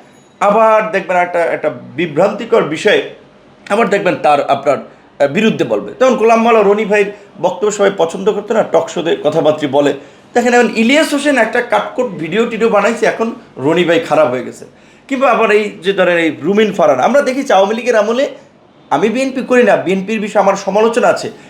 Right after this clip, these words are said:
কিন্তু রুমিন ফারহানার এই বিষয়ে আমার বলতে হচ্ছে যে রুমিন ফারহানার মতো একজন নারী নেত্রী সংসদ কাঁপিয়েছেন এবং আমারও তার প্রতি ব্যক্তিগত কৃতজ্ঞতা আছে। আমার মার খাওয়া নিয়ে সে সংসদে কথা বলেছেন যে কেন ভিপি নুর মার্কা, সেটা সমগ্র জাতি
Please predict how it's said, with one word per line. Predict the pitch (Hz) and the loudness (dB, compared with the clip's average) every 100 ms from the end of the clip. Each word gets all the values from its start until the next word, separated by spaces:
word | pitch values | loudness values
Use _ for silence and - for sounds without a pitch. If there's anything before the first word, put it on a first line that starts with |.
| - | -10
কিন্তু | 185 185 | -6 -2
রুমিন | 175 220 | 0 -2
ফারহানার | 208 202 208 | 0 0 2
এই | 190 | -2
বিষয়ে | 190 202 | -2 -4
আমার | 156 | 0
বলতে | 233 247 | 0 2
হচ্ছে | 226 - 123 | 0 0 -4
যে | 135 | -4
রুমিন | 131 180 240 | -4 -4 -6
ফারহানার | - 180 196 233 | -2 0 2 2
মতো | 247 226 233 285 277 - - - | 0 0 0 0 -2 -10 -20 -8
একজন | - 156 214 | -6 -2 0
নারী | 190 180 233 | 2 2 2
নেত্রী | 196 202 - 254 | 0 -2 -4 -8
সংসদ | - 202 196 220 | -2 -2 -2 -4
কাঁপিয়েছেন | 226 220 240 202 - 113 - - - _ - | -2 -2 0 0 -2 -14 -18 -20 -20 _ -4
এবং | - 240 | 0 2
আমারও | 214 262 277 | 2 2 0
তার | 269 247 - - _ - | 0 -2 -6 -20 _ -2
প্রতি | 226 240 | 0 2
ব্যক্তিগত | 190 214 269 262 233 | -2 -2 -6 -4 -4
কৃতজ্ঞতা | 220 208 202 175 143 | -2 0 0 0 -2
আছে। | 131 110 110 - - | -4 -8 -16 -20 -6
আমার | - 214 262 | -2 2 2
মার | 214 202 220 | 2 2 2
খাওয়া | 220 220 233 | -2 -2 0
নিয়ে | 233 240 | 0 -4
সে | 226 | -6
সংসদে | 220 196 202 196 233 226 | -4 -4 -4 -4 -4 -2
কথা | 180 175 | 0 2
বলেছেন | 220 208 202 165 | 2 0 -2 -4
যে | 151 147 - - | -2 -4 -6 -6
কেন | 202 208 262 | 0 2 2
ভিপি | 180 - 214 | 0 -4 -2
নুর | 196 | 0
মার্কা, | 165 151 131 | 0 0 -2
সেটা | 131 185 | -6 -6
সমগ্র | 196 180 196 170 | -6 -8 -6 -4
জাতি | 143 175 - 254 | 0 0 0 -6